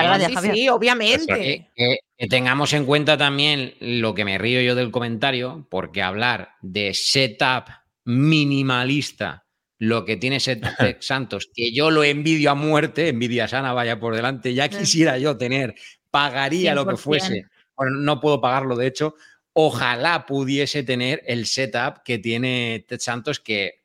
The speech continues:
Speaker 1: supongo que si lo menciona será un gran seguidor de Tech Santos, al igual que yo me lo
Speaker 2: Ujú.
Speaker 1: considero, y tiene un estudio entero de grabación con
Speaker 3: De dos
Speaker 1: varias
Speaker 3: pisos.
Speaker 1: plantas, de dos pisos, dos plantas,
Speaker 2: Exacto.
Speaker 1: con
Speaker 3: Uf.
Speaker 1: diferentes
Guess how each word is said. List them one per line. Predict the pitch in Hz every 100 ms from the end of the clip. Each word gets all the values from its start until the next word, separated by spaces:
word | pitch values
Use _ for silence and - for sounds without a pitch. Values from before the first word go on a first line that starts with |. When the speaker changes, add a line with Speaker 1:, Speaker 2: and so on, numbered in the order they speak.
| _ -
Speaker 1:
supongo | - 127 127 147 143 151
que | 147 113 98
si | - 113
lo | 110
menciona | 107 131 135
será | - 110
un | 123 120
gran | 123 113
seguidor | 127 117 117
de | 113
Tech | 113
Santos, | - 131 120 147 - _ _ -
al | 107
igual | 104 110 117
que | 92
yo | 104
me | -
lo |
Speaker 2:
Ujú. | 107
Speaker 1:
considero, | 110 123 135 131 131 _ _ _ -
y | 117
tiene | 131 135 143 - _
un | 160 156
estudio | 131 - - 156 170 131 113
entero | 110 107 120 127 127
de | 127
grabación | 123 120 110 123 123 131
con | 196 220
Speaker 3:
De | 226
dos | 262
Speaker 1:
varias | 254 262
Speaker 3:
pisos. | 269 277 - 240
Speaker 1:
plantas, | 226 392 - - - _ _ -
de |
dos | 123 -
pisos, | 143 139 135 151 - _ _
dos | 120
plantas, | - 147 143 131 151
Speaker 2:
Exacto. | - 165 139
Speaker 1:
con | 143 160
Speaker 3:
Uf. | 156 _ _ _ -
Speaker 1:
diferentes | 123 131 127 143 147 147 -